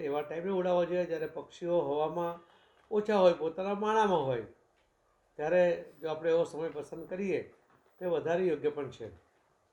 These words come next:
ગુજરાત વિધાનસભાની અંદર ગુજરાતના મતદાર ભાઈ બહેનોએ આદરણીય પ્રધાનમંત્રી શ્રી નરેન્દ્ર મોદી સાહેબમાં જે વિશ્વાસ હતો,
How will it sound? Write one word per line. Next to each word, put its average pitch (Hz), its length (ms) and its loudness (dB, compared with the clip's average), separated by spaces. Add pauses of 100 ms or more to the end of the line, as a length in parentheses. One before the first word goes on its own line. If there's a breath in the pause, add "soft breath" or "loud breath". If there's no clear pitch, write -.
(600)
ગુજરાત 208 380 4
વિધાનસભાની 202 640 4
અંદર 214 340 8
ગુજરાતના 190 600 2
મતદાર 196 380 -2
ભાઈ 170 240 4
બહેનોએ 185 340 2 (320)
આદરણીય 190 460 0
પ્રધાનમંત્રી 180 580 -2
શ્રી 196 300 -2
નરેન્દ્ર 170 400 -2
મોદી 175 260 -2
સાહેબમાં 180 440 -2
જે 185 100 -2
વિશ્વાસ 202 480 -2
હતો, 151 200 -4